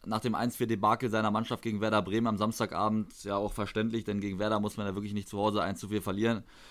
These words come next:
Und, ähm, ja, hat wohl schon geahnt, dass es das für ihn gewesen ist.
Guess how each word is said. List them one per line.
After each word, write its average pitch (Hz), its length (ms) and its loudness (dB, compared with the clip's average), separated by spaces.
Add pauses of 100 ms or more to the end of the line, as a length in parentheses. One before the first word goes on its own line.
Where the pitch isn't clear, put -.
(140)
Und, 113 520 4
ähm, 113 260 4
ja, 123 280 4 (260)
hat 123 220 4
wohl 127 80 6
schon 123 180 0
geahnt, 113 320 6
dass 110 140 0
es 101 60 -10
das 113 160 0
für 110 100 -6
ihn 110 80 0
gewesen 117 340 6
ist. 113 300 -2